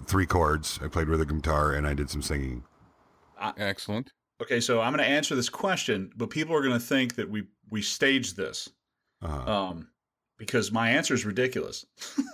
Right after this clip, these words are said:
Speaker 1: Oh, no.
Speaker 2: <laughs> So, so I played in the band only because my music teacher loved me,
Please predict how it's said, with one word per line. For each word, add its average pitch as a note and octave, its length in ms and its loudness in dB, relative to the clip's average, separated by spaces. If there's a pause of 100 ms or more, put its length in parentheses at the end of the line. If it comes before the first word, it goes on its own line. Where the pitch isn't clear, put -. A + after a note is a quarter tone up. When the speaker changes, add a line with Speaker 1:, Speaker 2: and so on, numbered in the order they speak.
(400)
Speaker 1:
Oh, G2 120 4
no. E2 500 2
Speaker 2:
<laughs> - 540 -6
So, C3 100 4 (1080)
so - 180 0
I B2 160 4
played A#3 380 2
in C#3+ 80 4
the A2 80 2
band F#2+ 440 -2 (440)
only C3+ 240 2
because B2 720 2 (520)
my A#2+ 160 2
music C3 380 4
teacher A#2+ 320 -2
loved A#2+ 340 2
me, D2 280 -10